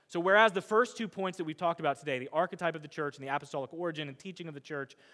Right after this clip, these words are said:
those are structural, referring to the universal church. What we're going to do now in these next three, we'll move a little faster, are these theological concepts dealing with what the church,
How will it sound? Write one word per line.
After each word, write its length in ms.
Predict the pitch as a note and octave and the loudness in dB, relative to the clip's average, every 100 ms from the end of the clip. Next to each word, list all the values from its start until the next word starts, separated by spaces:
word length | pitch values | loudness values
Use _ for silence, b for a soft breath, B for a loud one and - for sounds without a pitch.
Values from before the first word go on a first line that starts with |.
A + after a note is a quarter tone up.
| B D3+ | B 2
those 260 | A3 C#4 | 4 4
are 80 | G#3 | 2
structural, 760 | - - F#3 F#3+ - C#3 A#2+ A#2+ | 0 -2 0 0 -4 -8 -8 -8
referring 360 | D3 F3 E3+ | -8 -6 -6
to 80 | D#3+ | -8
the 80 | C3 | -12
universal 600 | B2+ F#3 F#3+ E3 D#3 C#3 | -8 -4 -2 -2 -4 -10
church. 500 | - B2+ - - _ b b b b b b | -8 -8 -8 -18 _ b b b b b b
What 120 | F3+ | 4
we're 80 | A#3 | 4
going 160 | B3 B3 | 4 2
to 80 | A3 | 0
do 100 | G#3 | -2
now 300 | F#3+ F#3+ E3+ | 2 4 2
in 60 | |
these 160 | D#3+ D3 | -4 -6
next 320 | E3+ F#3 - | -4 -4 -6
three, 240 | E3+ C#3 | -4 -4
we'll 160 | C3+ D#3 | -2 -4
move 160 | E3 D#3+ | -4 -4
a 20 | |
little 180 | F3 E3+ | -4 -2
faster, 640 | D#3 C3+ B2 A#2 A2+ A#2 b b b _ | -2 -2 -4 -8 -10 -10 b b b _
are 100 | E3 | -2
these 160 | F3 F3 | -2 -4
theological 520 | A#3+ B3 A3+ G3 F#3+ | 0 2 2 2 -4
concepts 640 | F#3 F3 F3+ F3 E3 D3 | 0 0 0 -2 -2 -2
dealing 360 | D#3 F3 E3+ E3+ | -6 -6 -4 -6
with 160 | D#3 | -6
what 140 | E3 D3+ | -6 -6
the 60 | |
church, 440 | C#3 - D#3+ - | -10 -8 -8 -8